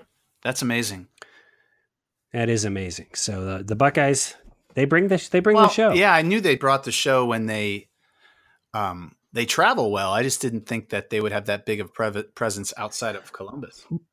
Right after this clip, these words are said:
Speaker 2: Well, and it was the first
Speaker 1: Correct.
Speaker 2: one, right?
Speaker 1: All right, all right.
Speaker 2: So, I mean, I think a lot of people are leaning in. And, and I thought it was interesting 'cause, you know, the, the playoff games rotate among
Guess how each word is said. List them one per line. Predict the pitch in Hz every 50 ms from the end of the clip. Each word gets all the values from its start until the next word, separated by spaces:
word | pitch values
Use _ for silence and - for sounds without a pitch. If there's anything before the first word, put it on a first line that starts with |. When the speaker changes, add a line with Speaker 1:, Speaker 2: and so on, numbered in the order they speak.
| _ _ -
Speaker 2:
Well, | 165 196 214 196 -
and | 220 233 269
it | 294 247
was | 240 220 - -
the | 208 165
first | - - - 196 190 185 -
Speaker 1:
Correct. | 156 139 - 160 131 101 95
Speaker 2:
one, | 92
right? | 104 107 113 120 143 139 - _ _ - - -
Speaker 1:
All | 214
right, | 226 202 165 147 151 180 185
all | 202
right. | 214 165 151 175 196 - - 156
Speaker 2:
So, | - - - 180 165 151 156 156
I | 147 160
mean, | 170 165 160 160
I | 160 160
think | - 196 170 - - _ - 175 147 - - -
a | 170
lot | 175 175 170 160
of | 147 -
people | 165 151 - 147 131
are | 127
leaning | 127 135 135 127 127 123 120
in. | 120 123
And, | 127 143 147 151 139 - -
and | 165 165 160 - -
I | 160 185
thought | - 247 262 254
it | 196
was | 175 151 -
interesting | 175 170 - 180 147 - 160 139
'cause, | 117 143 127 -
you | 156
know, | 160 180 196
the, | 170 151 135 120 127
the | 127 120 107
playoff | - - - 220 233 202 139 131 - -
games | - 131 120 117 113 104 - 123
rotate | 123 127 123 - - 127 120 120
among | 117 117 117 110 104 101 107